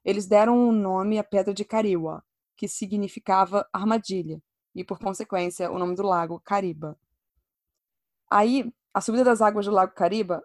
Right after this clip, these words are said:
acabou cobrindo a rocha Kariwa, e agora ela fica a trinta metros abaixo da superfície,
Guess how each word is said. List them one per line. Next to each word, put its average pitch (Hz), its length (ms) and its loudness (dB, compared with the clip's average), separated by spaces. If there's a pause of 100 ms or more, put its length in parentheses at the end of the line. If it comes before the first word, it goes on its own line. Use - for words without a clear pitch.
(100)
acabou 196 460 0
cobrindo 208 360 -2
a 208 40 4
rocha 180 340 0
Kariwa, 175 500 -4 (460)
e 208 100 0
agora 202 440 4
ela 202 180 4
fica 220 260 -6
a 214 40 -2
trinta 240 360 0
metros 214 440 2
abaixo 185 320 2
da 208 80 -8
superfície, - 720 -8